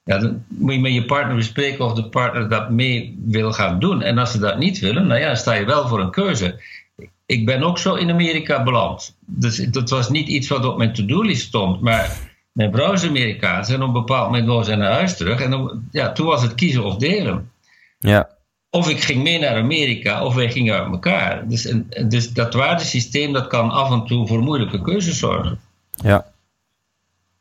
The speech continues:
Speaker 2: En, en dat kan ook wel geruststellend zijn. Dat hoort bij het leven, moeilijke keuzes. En, eh,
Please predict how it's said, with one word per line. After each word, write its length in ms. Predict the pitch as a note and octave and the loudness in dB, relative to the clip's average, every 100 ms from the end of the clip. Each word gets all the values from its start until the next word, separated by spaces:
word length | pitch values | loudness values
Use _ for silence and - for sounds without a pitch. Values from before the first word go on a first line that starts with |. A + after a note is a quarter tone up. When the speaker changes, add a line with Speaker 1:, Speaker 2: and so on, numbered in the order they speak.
| _ _ _ | _ _ _
Speaker 2:
En, 240 | - A2+ G#2+ | 0 0 4
en 120 | A#2+ | 4
dat 200 | A#2+ - | 4 4
kan 140 | B2+ | 4
ook 140 | A2+ A2 | 4 4
wel 100 | G#2+ | 2
geruststellend 600 | - F#2+ F2 F#2 E2+ E2+ | 4 2 4 2 2 2
zijn. 220 | E2+ E2+ | 2 2
Dat 120 | F2+ | 4
hoort 220 | G#2 A2 | 4 4
bij 100 | A2+ | 4
het 100 | G2+ | 2
leven, 400 | G#2 G#2 G2 E2 F#2 | 4 4 4 0 0
moeilijke 320 | F#2 F#2 F2+ | 2 2 0
keuzes. 600 | - F2+ F2+ F2 E2+ - | 2 4 4 0 -4 -4
En, 300 | - F2 E2+ | 0 2 4
eh, 240 | F2 F2 | 4 6